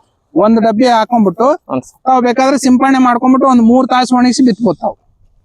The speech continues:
Speaker 1: ಶೇಂಗಾ,
Speaker 2: ಶೇಂಗಾ ಸರ್.
Speaker 1: ಶೇಂಗಾ
Speaker 2: ಅಂದ್ರೆ
Speaker 1: ಆ ರೀತಿ.
Speaker 2: ಸಿಪ್ಪೆ ಹೋಗ್ಲಾರ್ದಂಗ್ ನೋಡ್ಕೋಬೇಕು ಸರ್.
Speaker 1: ಹೌದೌದು, ಸಿಕ್ಕಿ, ಸಿಪ್ಪೆ ಹೋಗ್ಲಾರ್ದಂಗ್ ನೋಡ್ಕೋಬೇಕು. ಸಿಪ್ಪೆ
Speaker 2: ನೋಡ್ಕೋಬೇಕು.
Speaker 1: ಹೋದ್ರೆ ಮೊಳಕೆ ಬರಲ್ಲ
Speaker 2: ಮೊಳಕೆ
Speaker 1: ಶೇಂಗಾ.
Speaker 2: ಬರಲ್ಲ ಸರ್.
Speaker 1: ಹೌದೌದು.
Speaker 2: ಆ ಉದ್ದೇಶಕ್ಕೆ ಶೇಂಗಾ ಒಂದರೆ ನಾವು ಟ್ರೀಟ್ ಮಾಡ್ಬೇಕಾ, ಸ್ವಲ್ಪ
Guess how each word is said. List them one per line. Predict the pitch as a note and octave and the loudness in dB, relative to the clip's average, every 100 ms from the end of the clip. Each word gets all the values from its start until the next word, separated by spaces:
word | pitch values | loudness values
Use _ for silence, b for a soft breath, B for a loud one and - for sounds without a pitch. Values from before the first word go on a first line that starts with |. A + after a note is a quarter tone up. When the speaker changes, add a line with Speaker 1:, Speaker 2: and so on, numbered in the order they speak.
| F3 | -4
Speaker 1:
ಶೇಂಗಾ, | G#3+ A3+ G#3+ G#3 | -2 0 0 0
Speaker 2:
ಶೇಂಗಾ | - - F3 D#3 B2 | -4 -8 -2 0 -2
ಸರ್. | - A#2+ - | -4 -8 -4
Speaker 1:
ಶೇಂಗಾ | A3 | -2
Speaker 2:
ಅಂದ್ರೆ | A3+ G#3+ | 0 0
Speaker 1:
ಆ | G#3 G#3 | 0 0
ರೀತಿ. | G#3 | 0
Speaker 2:
ಸಿಪ್ಪೆ | F3+ G#3 | -2 -2
ಹೋಗ್ಲಾರ್ದಂಗ್ | F#3+ E3+ D#3 D3 E3+ | 0 0 0 0 -2
ನೋಡ್ಕೋಬೇಕು | G3 D#3 - C#3+ - | -2 -2 -2 -4 -4
ಸರ್. | - | -2
Speaker 1:
ಹೌದೌದು, | A3 A#3 G#3+ | -2 0 -2
ಸಿಕ್ಕಿ, | F#3 A3+ B3+ G#3+ | -2 -6 -2 -2
ಸಿಪ್ಪೆ | - A3+ B3+ | -2 -2 0
ಹೋಗ್ಲಾರ್ದಂಗ್ | A3+ G#3+ A3 A#3+ B3 | 0 0 -2 0 0
ನೋಡ್ಕೋಬೇಕು. | G3 E3 D3 | 0 -2 -4
ಸಿಪ್ಪೆ | D4+ | -2
Speaker 2:
ನೋಡ್ಕೋಬೇಕು. | D4+ D4 C#4+ | -4 0 0
Speaker 1:
ಹೋದ್ರೆ | B3 B3+ | 0 0
ಮೊಳಕೆ | C#4+ A#3 A3+ A#3+ | 0 0 0 -2
ಬರಲ್ಲ | G3+ E3+ D3 - | -2 -2 -4 -4
Speaker 2:
ಮೊಳಕೆ | D#3 | -2
Speaker 1:
ಶೇಂಗಾ. | C#3+ B2 | 0 -2
Speaker 2:
ಬರಲ್ಲ | A#2+ | -4
ಸರ್. | A2+ - | -10 -4
Speaker 1:
ಹೌದೌದು. | F#3+ E3 C#3 | -2 0 0
Speaker 2:
ಆ | |
ಉದ್ದೇಶಕ್ಕೆ | D#3+ D3 D3 - G3 | -2 -2 -4 -2 -4
ಶೇಂಗಾ | D#3+ D3+ D3+ | -2 -2 0
ಒಂದರೆ | D3 D3+ F3+ A3 F#3+ C#3+ C3 | 0 0 0 2 2 0 0
ನಾವು | C3 B2+ | -2 -2
ಟ್ರೀಟ್ | A#2+ - D#3 | -4 -6 -6
ಮಾಡ್ಬೇಕಾ, | C#3+ C3 B2+ C3+ G3+ F#3 | -4 -4 -4 -2 -4 -2
ಸ್ವಲ್ಪ | D3 C3 - | -4 -6 -4